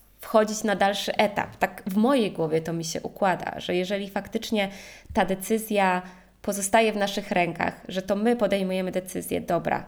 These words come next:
chcę zostać rodzicem", a następnie podejmujemy kroki, no to fajnie wcześniej posprzątać, fajnie wcześniej zaopiekować się, e, samą, samym sobą, żeby później te rzeczy,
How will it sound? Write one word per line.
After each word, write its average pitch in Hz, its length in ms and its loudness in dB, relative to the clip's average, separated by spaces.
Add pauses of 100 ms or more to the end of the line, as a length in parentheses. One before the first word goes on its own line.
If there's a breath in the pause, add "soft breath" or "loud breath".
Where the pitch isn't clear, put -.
chcę 214 300 0
zostać 190 380 -6
rodzicem", 180 500 -6
a 196 80 2
następnie 185 400 -2
podejmujemy 180 440 -2
kroki, 180 480 -4 (280 loud breath)
no 190 80 -2
to 202 120 0
fajnie 226 380 4
wcześniej 226 680 0 (880)
posprzątać, 214 760 0 (240)
fajnie 208 380 2
wcześniej 196 640 -2 (160 loud breath)
zaopiekować 214 920 2 (100)
się, 202 380 0
e, 190 160 -2
samą, 208 360 0
samym 202 300 -2
sobą, 185 460 -2 (340 loud breath)
żeby 202 220 -2
później 233 400 2
te 214 140 0
rzeczy, 220 520 2